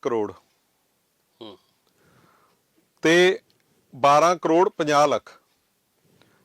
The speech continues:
Speaker 1: ਜਿਹੜਾ ਕਰਜ਼ਾ ਹੈ, ਉਹ ਅਠਾਰਾਂ ਲੱਖ ਕਰੋੜ, ਅਠਾਰਾਂ ਲੱਖ ਦੇ ਕੋਲ ਹੈ। ਕਾਰਪੋਰੇਟ ਦਾ ਕਰਜ਼ਾ ਹੈ ਵੀਹ ਲੱਖ ਕਰੋੜ ਜਿਹੜਾ ਮਾਫ ਹੋ ਗਿਆ।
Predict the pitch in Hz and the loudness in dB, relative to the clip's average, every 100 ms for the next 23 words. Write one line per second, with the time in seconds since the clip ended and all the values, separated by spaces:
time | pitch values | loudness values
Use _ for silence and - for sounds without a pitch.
0 | _ 107 147 170 185 190 185 _ _ _ | _ -2 2 4 4 4 0 _ _ _
1 | _ 160 151 143 196 196 202 202 208 _ | _ 0 0 2 4 6 4 0 -4 _
2 | _ _ _ _ _ 170 160 160 - _ | _ _ _ _ _ 0 2 0 -6 _
3 | _ _ _ 147 - 127 120 117 113 - | _ _ _ -8 -2 0 0 -4 -8 -8
4 | 113 110 104 - 110 - 123 131 131 127 | -10 -10 -10 -12 -10 -2 -2 0 -4 -6
5 | - 127 120 117 113 110 _ _ _ _ | -6 -10 -6 -8 -8 -12 _ _ _ _
6 | _ _ _ _ _ _ _ _ _ _ | _ _ _ _ _ _ _ _ _ _
7 | _ _ _ _ _ 156 175 180 208 214 | _ _ _ _ _ 2 2 4 2 4
8 | 214 214 220 185 185 165 196 196 202 208 | 2 2 0 2 -2 2 2 4 2 -2
9 | - 123 185 220 196 - 170 160 147 151 | -8 -4 0 2 2 0 0 0 0 2
10 | 165 147 107 104 135 123 98 | 0 0 -4 -4 -6 -8 -10